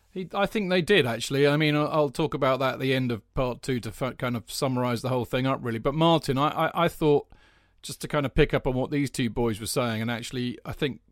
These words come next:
Tuchel made this point very, very well in his, I think, excellent presser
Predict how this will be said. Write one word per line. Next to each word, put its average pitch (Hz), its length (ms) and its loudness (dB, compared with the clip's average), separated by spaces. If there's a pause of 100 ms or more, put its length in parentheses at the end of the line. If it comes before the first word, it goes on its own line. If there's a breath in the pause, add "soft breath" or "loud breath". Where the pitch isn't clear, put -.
(140)
Tuchel 120 680 0
made 131 300 0
this 123 160 -4
point 127 340 -2
very, 127 280 2
very 123 240 0
well 123 220 2
in 120 100 0
his, 107 120 -4 (380)
I 147 100 4
think, 127 300 -2
excellent 110 480 -6 (160)
presser 104 420 -6